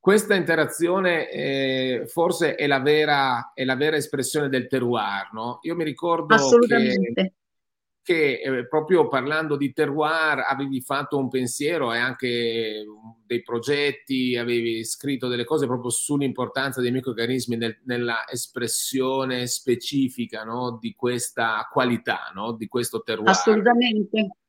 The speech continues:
Speaker 2: assolutamente.
Speaker 1: Eh.
Speaker 2: Allora, gli
Speaker 1: Sì.
Speaker 2: elementi nutritivi che arrivano alla pianta per produrre una, mm, produzione, vi dicevo, qualitativamente e quantitativamente significante sono diciotto.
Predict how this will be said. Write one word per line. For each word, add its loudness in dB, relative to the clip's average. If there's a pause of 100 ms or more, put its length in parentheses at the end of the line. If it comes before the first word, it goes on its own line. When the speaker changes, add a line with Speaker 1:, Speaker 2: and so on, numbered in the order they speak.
(280)
Speaker 2:
assolutamente. 6
Speaker 1:
Eh. -4 (760)
Speaker 2:
Allora, 10
gli 8
Speaker 1:
Sì. 10
Speaker 2:
elementi 12
nutritivi 2
che 6
arrivano 8
alla 6
pianta 4
per 4
produrre 8
una, 4 (400)
mm, 6
produzione, 6
vi 2
dicevo, 6
qualitativamente 2
e -2
quantitativamente 2
significante 2
sono 2
diciotto. -2